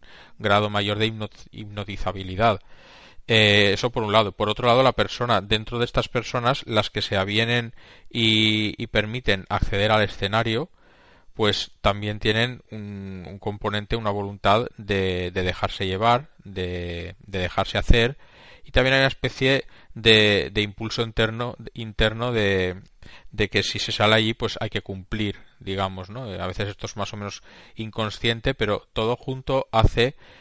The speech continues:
que, eh, en el espectáculo se vean cosas, pues, espectaculares, que es lo que se pretende. Por otro lado,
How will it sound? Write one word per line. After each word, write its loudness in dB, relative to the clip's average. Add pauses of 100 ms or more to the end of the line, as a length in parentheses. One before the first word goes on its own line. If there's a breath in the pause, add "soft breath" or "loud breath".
(160 loud breath)
que, 4
eh, -2
en -8
el -6
espectáculo -6
se -6
vean 0
cosas, -2 (320 soft breath)
pues, -8
espectaculares, -4
que -12
es -12
lo -4
que -4
se -6
pretende. -8 (360 loud breath)
Por 0
otro 0
lado, 6